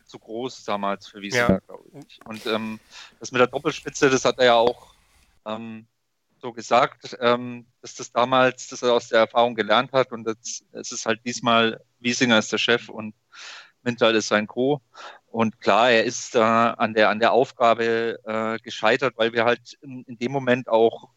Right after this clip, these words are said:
Speaker 1: ähm, wissen wir alle, wir haben da viel zusammengekauft, viel Geld investiert und wollten, glaub ich,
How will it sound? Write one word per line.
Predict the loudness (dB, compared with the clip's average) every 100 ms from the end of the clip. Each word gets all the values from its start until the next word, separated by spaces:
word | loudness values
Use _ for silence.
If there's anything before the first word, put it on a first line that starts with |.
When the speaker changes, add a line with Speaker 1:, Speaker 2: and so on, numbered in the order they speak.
| _ _ _ -6
Speaker 1:
ähm, | -4 -2 -6 -4
wissen | -4 2
wir | 2
alle, | 4 4 4
wir | 4
haben | 2
da | 2 0 -2 -12 -16 _ _ _ _ _ _
viel | -6 -6 -4
zusammengekauft, | -8 -2 0 0 -6 2 2 2 -4
viel | -12 0
Geld | 2 2
investiert | -4 -8 -8 -4 -2
und | -2 2
wollten, | 2 2
glaub | 2 2 2
ich, | 0 -6